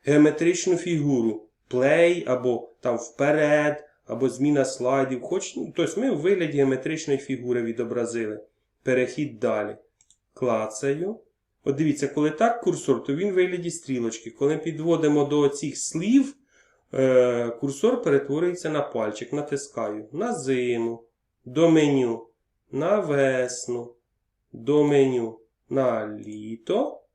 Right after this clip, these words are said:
до меню і на осінь, до меню. Все. Правою кнопочкою завершити показ.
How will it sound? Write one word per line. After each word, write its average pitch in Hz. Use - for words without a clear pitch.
до 175
меню 208
і 254
на 196
осінь, 123
до 190
меню. 120
Все. -
Правою 135
кнопочкою 220
завершити 127
показ. -